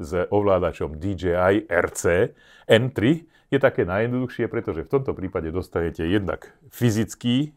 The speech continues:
spôsob, to znamená, ako ovládať pomocou joysticku. Takisto môžete prepínať jednotlivé režimy,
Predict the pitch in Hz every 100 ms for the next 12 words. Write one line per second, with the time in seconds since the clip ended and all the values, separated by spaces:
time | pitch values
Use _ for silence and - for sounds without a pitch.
0 | _ - 107 110 - 143 - - 95 95
1 | 95 92 92 - 92 92 95 95 110 -
2 | _ - 98 95 98 95 98 - 92 -
3 | 110 - - - 117 110 101 117 107 101
4 | 92 95 113 117 117 104 92 101 - 101
5 | 101 98 113 95 85 82 98 95 151